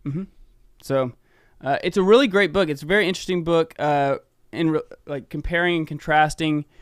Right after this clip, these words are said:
um, the vo-, the religious life, the celibate life, to the married life, and how you can learn, like, each,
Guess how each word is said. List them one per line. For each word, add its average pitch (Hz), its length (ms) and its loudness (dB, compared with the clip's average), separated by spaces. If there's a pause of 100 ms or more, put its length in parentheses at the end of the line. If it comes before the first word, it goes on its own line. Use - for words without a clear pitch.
(320)
um, 113 600 -4 (560)
the 143 120 0
vo-, 139 180 -2 (1040)
the 131 300 -8
religious 156 500 0
life, 151 360 4
the 135 240 -2
celibate 151 400 0
life, 143 460 2 (380)
to 135 520 0 (800)
the 139 120 -4
married 143 340 0
life, 156 360 2
and 127 120 -8
how 139 540 0 (420)
you 147 160 -2
can 131 360 -2 (680)
learn, 160 520 0
like, 170 240 -6
each, 180 320 -6